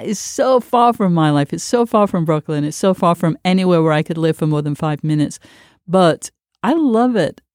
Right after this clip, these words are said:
uh, even though I suspect that there are things about the treatment of the Native American community that somebody who know, knew more about it would, like, to be like, "Mm, you shouldn't like that." But I love it. Uh,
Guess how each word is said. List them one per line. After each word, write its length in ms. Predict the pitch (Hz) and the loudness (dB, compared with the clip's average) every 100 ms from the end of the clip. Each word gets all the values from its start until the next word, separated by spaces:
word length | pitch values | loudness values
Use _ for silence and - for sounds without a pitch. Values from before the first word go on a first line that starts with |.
| _ _ - | _ _ -6
uh, 240 | 180 165 185 | -2 0 0
even 200 | 226 226 | 2 2
though 80 | |
I 100 | 208 | 2
suspect 840 | 202 196 - - - 175 185 - - - | 0 -2 -6 -8 -2 0 0 -4 -10 -2
that 240 | 165 156 | -2 0
there 260 | 170 160 165 | 0 0 2
are 220 | 156 156 | 2 2
things 340 | 165 160 160 | 2 2 2
about 320 | 165 160 147 143 | 0 0 0 0
the 400 | 151 143 143 139 | 0 2 0 -2
treatment 440 | - 147 156 147 - | 0 0 0 -2 0
of 280 | 147 135 - | 0 0 -2
the 340 | 151 143 139 | 0 2 2
Native 340 | 135 139 139 147 | 2 2 0 0
American 440 | 147 139 139 143 | 0 0 0 -4
community 400 | - 143 143 - | -2 -2 -2 -2
that 240 | 139 135 - - _ _ | -2 -2 -4 -18 _ _
somebody 320 | - 156 147 | -2 2 4
who 120 | 139 143 | 4 2
know, 320 | 143 135 - _ 165 | 4 2 0 _ 0
knew 160 | 156 | 4
more 280 | 151 156 156 | 4 4 4
about 340 | 139 143 143 - | 2 0 0 -2
it 120 | - | -4
would, 240 | 143 135 - _ _ _ - - - - | -4 -4 -8 _ _ _ -20 -18 -16 -8
like, 180 | 127 - _ _ - | -8 -8 _ _ -10
to 80 | 156 | -4
be 100 | 147 | -2
like, 160 | 135 | -2
"Mm, 400 | - 175 151 147 | 0 2 2 0
you 60 | 143 | -4
shouldn't 240 | - 139 | -6 -8
like 160 | 135 135 | -6 -8
that." 200 | 131 - - - - | -10 -12 -16 -14 -2
But 140 | 202 | 2
I 80 | 185 | 2
love 200 | 165 139 | 2 0
it. 160 | 139 - - _ _ | -2 -8 -20 _ _
Uh, 260 | 196 180 | 2 4